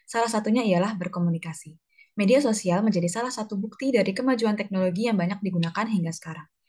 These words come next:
Tanpa melihat latar belakang, segala kalangan dapat mengakses berbagai media sosial dengan mudah. Media sosial merupakan medium di internet yang memungkinkan pengguna mempresentasikan dirinya maupun berinteraksi, bekerja sama, berbagi, berkomunikasi dengan pengguna lain.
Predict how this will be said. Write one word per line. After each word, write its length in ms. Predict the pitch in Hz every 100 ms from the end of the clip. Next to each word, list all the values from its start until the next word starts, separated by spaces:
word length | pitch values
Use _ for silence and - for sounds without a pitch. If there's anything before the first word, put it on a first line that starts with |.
| - -
Tanpa 240 | - 180 190
melihat 320 | 175 175 170
latar 240 | 170 170
belakang, 480 | 165 156 - 208 285 - _
segala 320 | 226 226 285
kalangan 560 | 294 220 220 240 262 202
dapat 320 | 208 214 220
mengakses 560 | 196 196 190 247 -
berbagai 400 | - 175 175 196
media 240 | 220 170 170
sosial 320 | 175 175 190
dengan 240 | 185 170
mudah. 240 | 156 160 160 - _ _ - -
Media 240 | - 175 180
sosial 400 | 185 180 170 202
merupakan 320 | 233 190 180
medium 480 | 180 190 175 220 269
di 80 | 202
internet 400 | 190 185 214 -
yang 160 | 240
memungkinkan 640 | 233 214 208 202 269 285 285
pengguna 320 | 226 226 277
mempresentasikan 800 | 269 285 269 233 214 185 190 285
dirinya 480 | 196 170 175 269 - - - -
maupun 320 | 220 262 254
berinteraksi, 720 | - 190 185 185 - 294 302
bekerja 240 | - 220 247
sama, 320 | 233 214 226
berbagi, 560 | 208 175 175 170 226
berkomunikasi 800 | 202 190 175 175 175 170 226 262 - _ -
dengan 240 | 190 214
pengguna 400 | 208 190 180 196
lain. 160 | 175